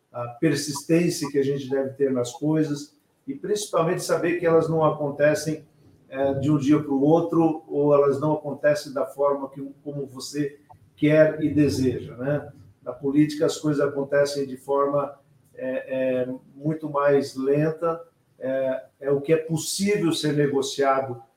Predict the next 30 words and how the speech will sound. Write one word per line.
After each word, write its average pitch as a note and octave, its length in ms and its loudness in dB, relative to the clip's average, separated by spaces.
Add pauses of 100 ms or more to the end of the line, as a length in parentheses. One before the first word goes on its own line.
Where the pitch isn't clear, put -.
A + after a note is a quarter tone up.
(160)
é C#3 40 -14
o C#3 80 -8
poss-, - 440 -10
é C#3+ 60 0
o C#3 60 0
que E3 100 0
é E3 60 4
possível D#3+ 640 -4
ser C#3 260 -2
conseguido. B2+ 680 -6 (440)
Eu B2+ 120 -6
sempre D#3 300 0
brinco, C#3+ 640 6
Marcelo, C3+ 380 0
que, B2+ 440 -2 (440)
é, B2 680 -2 (140)
o - 100 -20 (100)
po-, D#3 280 2
é, D3 80 0
o, C#3+ 400 -6 (200)
a - 100 -10
distância E3+ 600 0
mais - 300 -2
curta D3+ 340 2
entre C3+ 220 -2
dois B2 300 0
pontos - 640 -6 (360)
é D3 60 2
uma D3 240 2
reta C3+ 420 -2